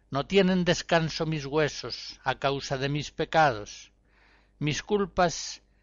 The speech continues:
sobrepasan mi cabeza, son un peso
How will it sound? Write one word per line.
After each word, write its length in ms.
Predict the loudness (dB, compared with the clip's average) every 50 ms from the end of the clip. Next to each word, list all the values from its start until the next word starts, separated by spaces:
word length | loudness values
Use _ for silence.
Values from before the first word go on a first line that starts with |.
| _ -14
sobrepasan 840 | -6 0 0 2 4 4 2 4 4 2 2 2 0 -2 -2 0 -2
mi 120 | -2 0
cabeza, 600 | 0 2 2 4 2 0 0 -4 -8 -10 -12 -12 _ _ _ _
son 320 | -12 -4 -2 -2 0 0
un 180 | 0 0 -2 -4
peso 640 | -4 _ 2 2 2 0 -2 -6 -6 -6 -8 -8